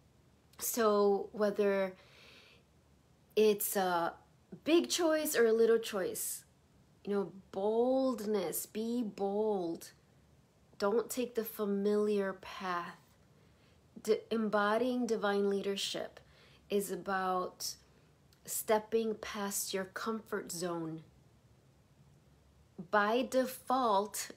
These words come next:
it's gonna be uncomfortable, right? So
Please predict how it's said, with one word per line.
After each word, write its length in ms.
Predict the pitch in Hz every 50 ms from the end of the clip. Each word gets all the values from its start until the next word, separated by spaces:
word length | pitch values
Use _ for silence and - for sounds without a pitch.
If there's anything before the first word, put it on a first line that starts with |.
| _
it's 260 | - 226 240 - - -
gonna 360 | - 202 196 202 214 214 214
be 300 | 214 - 185 180 175 - -
uncomfortable, 1000 | 196 208 214 214 214 - - 349 339 - 220 - 247 240 196 175 190 - - - - - - - - - - _ _ _ _ -
right? 340 | 196 208 247 294 - - - - -
So 640 | - - - - 214 208 202 196 196 190 190 190 185